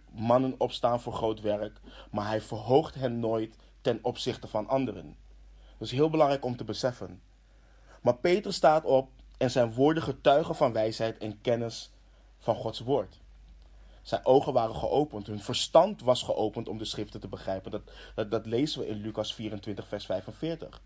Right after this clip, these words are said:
En kun je kun je nagaan hoe dit voor de discipelen moet zijn geweest. Ze begrepen heel weinig tijdens de aardse bediening van de Heer Jezus. Maar hier zie je Petrus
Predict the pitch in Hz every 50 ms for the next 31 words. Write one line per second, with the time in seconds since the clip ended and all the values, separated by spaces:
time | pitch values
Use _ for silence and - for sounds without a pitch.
0 | - - - - - - - - - - - - - - - - - - - -
1 | - - - - - - 151 147 - 185 196 202 208 202 190 - - - - -
2 | - - - 190 185 165 156 143 135 151 165 185 185 - 196 170 160 143 135 143
3 | 135 143 143 - - 147 139 135 139 - - - - - - - - 127 120 139
4 | 127 - 170 165 170 156 139 139 131 - - 120 113 - - 107 123 110 95 90
5 | - - - - - - - - - - - - - - - - - 151 123 -
6 | 104 - - - 156 156 170 175 196 190 - 196 190 190 196 190 - - - -
7 | - - - - - 120 131 165 196 202 180 156 131 123 117 120 123 147 185 -
8 | - - - - - - - 165 151 160 175 175 165 135 - - - 123 127 127
9 | - 135 120 117 113 113 110 110 104 - 110 110 104 107 107 104 107 104 98 92
10 | 98 - 98 95 - - - - - - - - - - - - - - - -
11 | - - - 120 123 120 117 110 120 143 170 196 214 208 - - 196 175 160 165
12 | - 139 127 123 127 127 135 127 -